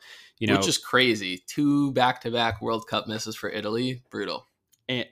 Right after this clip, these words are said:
Speaker 1: after winning Euros. And I'm curious how often that's happened, that you can win Euros and then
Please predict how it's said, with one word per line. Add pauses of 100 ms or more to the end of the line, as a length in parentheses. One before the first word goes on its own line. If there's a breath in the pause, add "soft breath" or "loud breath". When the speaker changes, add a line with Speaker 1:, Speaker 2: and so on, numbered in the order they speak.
Speaker 1:
after
winning
Euros.
And
I'm
curious
how
often
that's
happened, (120)
that
you
can
win
Euros
and
then